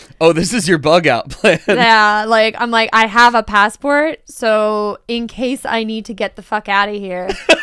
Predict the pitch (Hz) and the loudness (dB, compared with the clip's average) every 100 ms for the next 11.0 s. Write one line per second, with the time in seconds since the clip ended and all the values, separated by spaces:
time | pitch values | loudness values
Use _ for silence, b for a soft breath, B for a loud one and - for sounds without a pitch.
0 | - 370 453 427 359 339 330 285 269 - | 2 4 4 4 2 2 2 0 -2 -2
1 | 262 240 226 208 202 208 202 196 190 190 | -2 0 0 0 0 -4 -6 -6 -6 -6
2 | 208 202 190 - 190 190 - - - 302 | -8 -8 -14 -14 -14 -12 -12 -14 -8 -2
3 | 359 349 330 220 196 160 156 143 - 117 | 2 4 6 6 6 6 6 4 2 0
4 | 110 110 - - 359 427 427 415 349 294 | -4 -6 -8 -2 0 2 2 2 2 0
5 | 277 220 220 185 247 262 262 247 247 - | -2 -6 -10 -2 2 2 4 4 4 2
6 | 247 226 220 214 214 214 - - 220 196 | 0 2 2 2 2 0 -4 -6 0 2
7 | 202 - 285 466 320 - 349 359 427 415 | 0 -2 -2 0 -2 -2 -4 -2 -2 2
8 | 277 220 220 220 214 214 302 277 277 302 | 2 2 0 -2 -2 -2 -2 -2 -2 -4
9 | - 320 277 269 240 233 247 277 247 262 | -8 -4 0 2 2 0 -4 -8 -8 -10
10 | 320 - 226 - - 240 214 208 202 196 | -10 -12 -12 -14 -6 0 2 2 -2 -6